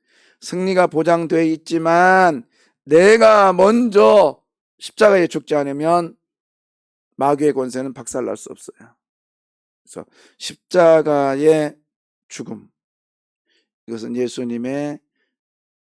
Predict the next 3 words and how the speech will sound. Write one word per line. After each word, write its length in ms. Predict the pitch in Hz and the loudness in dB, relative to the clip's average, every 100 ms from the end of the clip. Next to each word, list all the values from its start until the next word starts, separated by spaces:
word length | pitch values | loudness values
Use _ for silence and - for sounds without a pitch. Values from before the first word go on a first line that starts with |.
| _ | _
발꿈치가 920 | 123 120 127 120 - 95 131 147 156 _ _ | -12 -10 -10 -12 -14 -14 -8 -8 -10 _ _
박살나는 600 | - 113 - 120 95 127 | -20 -18 -12 -10 -10 -12
장면이죠. 720 | 123 117 107 67 - - 101 | -12 -14 -16 -20 -20 -20 -20